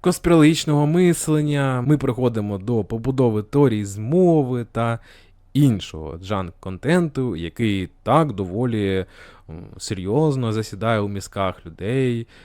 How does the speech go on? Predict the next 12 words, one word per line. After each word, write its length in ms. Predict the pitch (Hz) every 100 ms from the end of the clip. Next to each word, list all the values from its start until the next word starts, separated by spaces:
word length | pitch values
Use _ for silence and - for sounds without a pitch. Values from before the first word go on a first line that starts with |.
| -
створює 400 | - - 117 113
у 100 | 98
них 260 | 95 110 -
певні 540 | 101 98 92 87 80
картинки, 800 | - 95 - 107 98 - 90 87
м, 200 | 85 82 95 92 - - - 80
всесвіту, 800 | - 104 120 - 123 123 117 107
їхнього 460 | 98 92 104 92 87
світорозуміння 1040 | 110 - 98 101 95 95 117 135 113 107
і 80 | 90
так 180 | 82 85
далі, 400 | 92 117 107